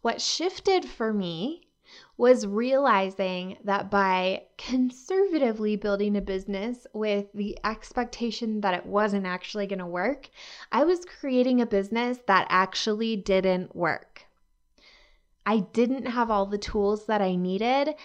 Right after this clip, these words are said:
and by refusing to invest in them, I was telling myself that I was never gonna be successful. Because let's face it, if I truly believed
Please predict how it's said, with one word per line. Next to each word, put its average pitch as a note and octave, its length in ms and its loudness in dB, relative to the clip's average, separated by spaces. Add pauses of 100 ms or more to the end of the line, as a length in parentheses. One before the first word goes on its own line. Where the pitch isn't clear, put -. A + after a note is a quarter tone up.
(240)
and A3 200 0
by G#3+ 200 2
refusing A3+ 1000 -4
to C4+ 200 -2
invest A3+ 560 4
in A3+ 180 2
them, F3+ 360 0
I G3+ 140 2
was G3+ 240 0
telling A3+ 400 -2
myself C#4 540 0
that B3+ 80 4
I A#3 100 4
was A#3+ 240 2
never A#3 560 2
gonna B3+ 220 0
be A3 160 -6
successful. - 840 -6 (680)
Because B3 300 0
let's D4+ 220 6
face G#4+ 280 6
it, G3+ 360 4 (460)
if C4 140 2
I A#3+ 140 6
truly C#4 720 -2
believed D4+ 880 0